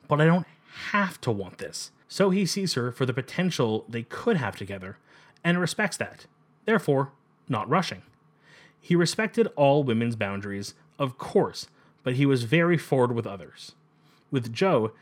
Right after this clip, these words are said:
he would take a few steps towards being closer to her and see if she would step in kind, which we never did. She wasn't ready,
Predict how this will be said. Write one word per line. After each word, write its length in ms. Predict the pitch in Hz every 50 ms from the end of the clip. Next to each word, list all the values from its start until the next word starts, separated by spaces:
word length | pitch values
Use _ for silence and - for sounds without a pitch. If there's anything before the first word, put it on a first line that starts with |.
| - _ _
he 160 | - - 147
would 160 | 135 131 131
take 240 | - - 170 160 -
a 40 | -
few 220 | - - - 196
steps 320 | 170 - 190 185 165 - -
towards 560 | - - - 143 131 123 120 123 123 110 -
being 280 | - 120 113 110 113
closer 360 | 113 - - 196 208 165 - -
to 140 | 120 110
her 240 | 104 110 104 101 - _ _ - - _ _ _
and 200 | - 143 139 131
see 240 | - - - 185 185
if 100 | 185 165
she 180 | - - - 147
would 160 | 139 147 139
step 300 | - - 139 127 120 -
in 240 | 120 117 - 123 117
kind, 420 | - - 107 92 78 - - - _ _ _ _ _ _ _ _ - _ _
which 200 | - 165 156 -
we 80 | - 156
never 300 | 151 160 160 165 165 156
did. 300 | 135 110 95 87 78 - _ _ _ _ _ _ _ _ _ _ _ _ _ _
She 180 | - - 170
wasn't 360 | 165 156 180 185 175 196 180
ready, 360 | 156 139 127 127 127 127 120